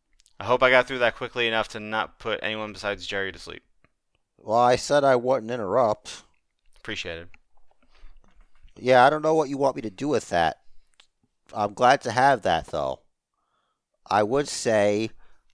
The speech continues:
Speaker 2: that a lot of those people are not gonna have jobs soon.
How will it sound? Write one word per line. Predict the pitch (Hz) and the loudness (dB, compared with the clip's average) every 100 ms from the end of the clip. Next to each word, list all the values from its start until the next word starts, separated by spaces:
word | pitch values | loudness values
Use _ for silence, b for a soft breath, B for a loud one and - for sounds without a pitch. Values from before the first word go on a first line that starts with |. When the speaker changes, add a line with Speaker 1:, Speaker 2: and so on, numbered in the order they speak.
| _ | _
Speaker 2:
that | 104 107 | 4 6
a | 98 | 4
lot | 101 127 131 | 4 4 4
of | 123 | 0
those | 123 120 | -2 -2
people | 127 117 123 | -8 -8 -2
are | 101 | -2
not | 92 107 107 | 2 2 2
gonna | 117 95 | -2 -4
have | 98 87 | -2 -2
jobs | 92 80 76 - | 0 0 0 -6
soon. | - 62 | -16 -18